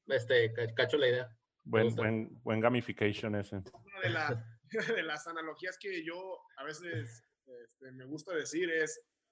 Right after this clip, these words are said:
Speaker 3: respecto a cómo el éxito, o en este caso la, la, sí, más que nada el éxito, ¿no? O la felicidad.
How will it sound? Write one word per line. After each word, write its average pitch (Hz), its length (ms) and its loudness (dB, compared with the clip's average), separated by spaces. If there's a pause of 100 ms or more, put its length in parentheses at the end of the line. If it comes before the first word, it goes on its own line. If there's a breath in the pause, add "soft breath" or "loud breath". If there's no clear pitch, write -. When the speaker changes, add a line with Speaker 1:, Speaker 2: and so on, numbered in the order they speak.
(140)
Speaker 3:
respecto 151 500 -6
a 135 200 -4
cómo 156 440 -4
el 135 160 -4
éxito, 165 380 -4
o 131 100 -8
en 135 60 -10
este 135 180 -16
caso 160 300 -6
la, 135 180 -6 (400)
la, 120 200 -12 (320)
sí, 190 160 -8
más 214 160 -2
que 226 100 -4
nada 233 200 -4
el 180 80 -2
éxito, 156 400 -6
¿no? 165 140 -12
O 170 80 -2
la 143 120 -2
felicidad. 127 520 -10